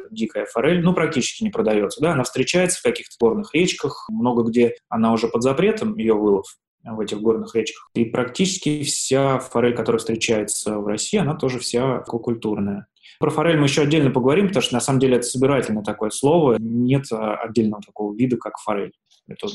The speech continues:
много разных видов и подвидов рыб семейства лососёвых. Дальше. Горбуша — это только дикая рыба, она достаточно дешёвая, и самая многочисленная на Дальнем Востоке, поэтому не,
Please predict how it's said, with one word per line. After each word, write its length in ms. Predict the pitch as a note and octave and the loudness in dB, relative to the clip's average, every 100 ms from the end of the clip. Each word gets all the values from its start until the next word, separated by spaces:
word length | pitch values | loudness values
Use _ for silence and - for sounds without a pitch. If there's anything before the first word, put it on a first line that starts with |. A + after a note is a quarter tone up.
| - | -2
много 500 | A#2 C3+ C#3 A#2+ A2+ | 2 4 4 4 2
разных 560 | A#2 A#2 A2 A2 - | 0 0 0 -4 -6
видов 600 | A#2 D3 D#3+ E3+ F3 - | 0 2 2 0 -2 -6
и 300 | A2+ A2 A#2 | -4 -2 -4
подвидов 720 | A2 G#2+ G#2 A2 D#3 D3+ D#3 - | -4 -4 -2 0 2 2 -2 -4
рыб 200 | B2 C3+ - | -2 -2 -6
семейства 380 | - A2+ - A2 | -4 -4 -4 -8
лососёвых. 520 | - - - - - _ | -8 -10 -10 -12 -20 _
Дальше. 500 | A#2+ B2 G2+ - - - _ _ | 0 0 2 -2 -6 -16 _ _
Горбуша — 720 | - C3 D3 C3 A2+ - G#2 G2+ | -2 0 2 2 0 0 -4 0
это 400 | C3+ C3+ A2 G2+ - | 0 0 -2 -4 -12
только 320 | - - A2 G#2 | 2 2 2 0
дикая 340 | B2 C#3+ E3 | 0 2 2
рыба, 340 | E3+ E3+ E3 C#3 | 4 4 2 2
она 220 | B2 A#2 | 2 2
достаточно 500 | A#2 A2+ B2 - B2+ | 2 2 -2 0 0
дешёвая, 640 | B2+ - F3+ F3+ C3 A#2 | 2 2 4 4 4 4
и 260 | A2+ A2 G#2+ | 2 0 -2
самая 380 | - C3 A#2+ | -2 0 2
многочисленная 1200 | A2+ A2+ A#2+ - F3+ F3 D3 B2+ A#2 A2+ A2 A2 G#2+ | 4 4 2 2 0 0 2 2 2 2 0 -2 -4
на 100 | A2+ | -4
Дальнем 340 | A2+ A#2 A2+ A2+ | 0 2 2 2
Востоке, 420 | A2+ - A2+ - | 0 0 -2 -2
поэтому 340 | A2+ A2+ A#2 A2+ | -2 -2 0 0
не, 200 | A2+ | 0